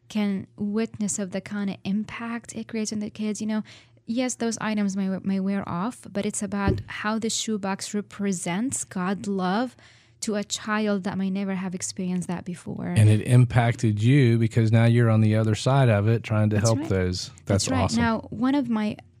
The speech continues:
Speaker 1: absolute favorite aspect of Operation Christmas Child is it doesn't just stop at the shoebox gift, because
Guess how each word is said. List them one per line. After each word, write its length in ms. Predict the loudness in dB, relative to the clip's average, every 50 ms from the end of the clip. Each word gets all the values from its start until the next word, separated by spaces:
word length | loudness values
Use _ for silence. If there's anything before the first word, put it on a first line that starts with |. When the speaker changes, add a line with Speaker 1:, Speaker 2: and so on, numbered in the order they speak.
| _ _ _
Speaker 1:
absolute 440 | -4 -4 -2 -2 -2 -2 -2 -4 -4
favorite 360 | -6 -4 -4 -2 -2 -4 -4
aspect 440 | -4 -4 -4 -4 -4 -6 -6 -6 -6
of 60 | -6
Operation 420 | -6 -4 -4 -4 -4 -2 -2 -4 -4
Christmas 320 | -4 -6 -4 -4 -6 -6
Child 380 | -6 -6 -6 -6 -4 -6 -6 -6
is 100 | -8 -8
it 80 | -6
doesn't 300 | -6 -4 -2 0 0 0
just 180 | 0 -2 -2 -4
stop 300 | -6 -6 -8 -8 -6 -6
at 80 | -6 -4
the 80 | -4
shoebox 500 | -4 -2 -4 -4 -6 -6 -8 -8 -8 -10
gift, 300 | -8 -8 -12 -12 -12 _
because 340 | -14 -10 -6 -4 -4 -4 -6